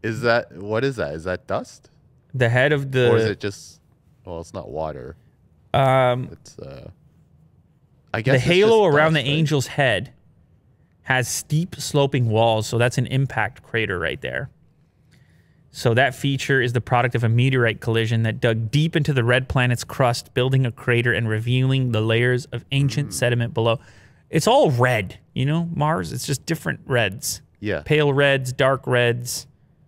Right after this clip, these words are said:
Speaker 2: brown reds, orange reds, red reds.
Speaker 1: How do you feel about that?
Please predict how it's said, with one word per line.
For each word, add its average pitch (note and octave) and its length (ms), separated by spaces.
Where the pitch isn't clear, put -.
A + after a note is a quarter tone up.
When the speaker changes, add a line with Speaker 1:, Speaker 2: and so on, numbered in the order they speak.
Speaker 2:
brown B2 380
reds, A#2 640
orange B2 340
reds, A2+ 600
red A#2 260
reds. G#2+ 580
Speaker 1:
How - 140
do A#2 60
you A#2+ 140
feel G#2+ 260
about C#2+ 280
that? C2+ 180